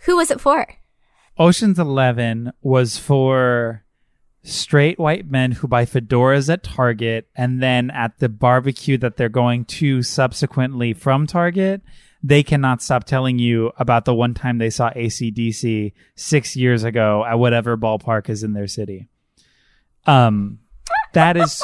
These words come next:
Speaker 2: who <laughs> Ocean's Eleven is for. But with that said, because it is just straight guy action porn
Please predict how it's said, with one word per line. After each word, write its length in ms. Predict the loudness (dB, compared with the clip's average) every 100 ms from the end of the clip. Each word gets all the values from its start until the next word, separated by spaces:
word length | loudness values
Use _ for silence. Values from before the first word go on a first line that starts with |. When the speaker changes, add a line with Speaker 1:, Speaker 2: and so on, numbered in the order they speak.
| 2
Speaker 2:
who 680 | 4 6 4 4 2 0 -6 _ _
<laughs> 260 | _ _ 4
Ocean's 420 | 4 6 2 0
Eleven 420 | 0 0 0 0
is 220 | -4 -6
for. 600 | -8 -6 -6 -6 -10 -14 -20 _ _ _ _ _ _ _ -2
But 200 | 4 4 2
with 360 | 2 2 2 0
that 260 | -4 -4
said, 720 | -8 0 2 2 -2 -4 -8 -10 _ _ _
because 720 | -2 0 2 2 2 -2 -8 -8
it 180 | -2 2
is 260 | 2 0 -2
just 520 | -2 -2 -4 -8 -6
straight 320 | 2 2 4
guy 180 | 2 0
action 440 | -2 -6 -6 -6
porn 500 | -4 -4 -4 -6 -8